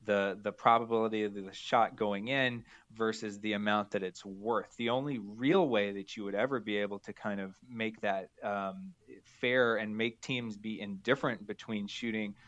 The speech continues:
from all over the court would be some kind of system where you put in, like, a value on, you know, various squares of the court. Uh, and, you know, from, I mean, this would be ridiculous. You'd never be able to do it a-, and track it.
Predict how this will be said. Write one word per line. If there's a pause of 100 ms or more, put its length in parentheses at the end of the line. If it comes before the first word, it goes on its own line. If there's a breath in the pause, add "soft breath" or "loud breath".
(160 soft breath)
from (500)
all
over
the
court (260 soft breath)
would
be
some
kind
of
system
where (260 soft breath)
you (180)
put
in,
like,
a
value
on, (160)
you
know,
various
squares
of
the
court. (240 soft breath)
Uh,
and,
you
know,
from, (100)
I
mean,
this
would
be
ridiculous.
You'd
never
be
able
to
do
it
a-,
and
track
it.